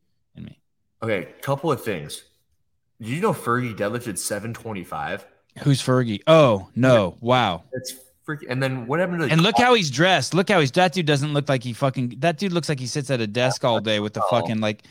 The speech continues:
Speaker 1: he looks like he has one of these pencils, like, one of the kinds that's, like, you know, like, yeah.
Speaker 2: <laughs> You're right.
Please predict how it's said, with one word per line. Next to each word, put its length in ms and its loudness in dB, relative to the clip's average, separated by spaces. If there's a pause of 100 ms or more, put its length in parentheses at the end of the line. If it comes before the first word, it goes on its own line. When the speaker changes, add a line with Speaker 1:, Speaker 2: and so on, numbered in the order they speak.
(120)
Speaker 1:
he 80 0
looks 140 2
like 120 -2
he 60 0
has 120 0
one 120 2
of 80 -4
these 220 -4
pencils, 640 -10
like, 160 -10
one 100 -4
of 60 -6
the 60 -10
kinds 300 -8
that's, 180 -12
like, 220 -8
you 60 -8
know, 140 -8
like, 240 -10
yeah. 120 -10 (220)
Speaker 2:
<laughs> 220 -4
You're 260 2
right. 140 -8